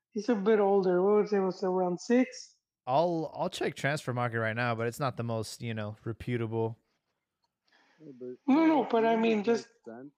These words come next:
Speaker 3: though, 'cause the other continent that doesn't get paid that much is Oceania. And let's be honest, of the World Cup, concacaf and Oceania are the ones that have the worst results. So, from that perspective, it makes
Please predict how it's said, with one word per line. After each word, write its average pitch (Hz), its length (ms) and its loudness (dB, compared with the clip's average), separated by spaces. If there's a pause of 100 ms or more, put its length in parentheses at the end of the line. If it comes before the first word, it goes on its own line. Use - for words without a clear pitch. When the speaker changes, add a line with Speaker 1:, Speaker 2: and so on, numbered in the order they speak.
Speaker 3:
though, 160 260 -16 (240)
'cause 113 280 -12 (420)
the 113 100 -16 (600)
other 135 260 -12
continent 131 500 -18
that 107 120 -16
doesn't 113 260 -18
get 107 120 -20 (100)
paid 110 160 -14
that 101 240 -18
much 104 240 -18
is 92 240 -20 (160)
Oceania. 95 800 -20 (800)
And 98 340 -18
let's 110 240 -16
be 104 80 -16
honest, 90 400 -20
of 82 80 -20
the 92 80 -20
World 104 300 -16 (100)
Cup, 113 160 -14 (160)
concacaf 101 640 -20
and 92 80 -20
Oceania 92 480 -20
are 87 320 -20
the 82 160 -20
ones 87 160 -20
that 82 160 -20
have 85 80 -20
the 80 160 -20
worst - 240 -20
results. - 320 -20 (2250)
So, - 100 -20 (460)
from 82 160 -20
that 104 240 -16
perspective, 101 640 -18
it 82 160 -20
makes 87 160 -20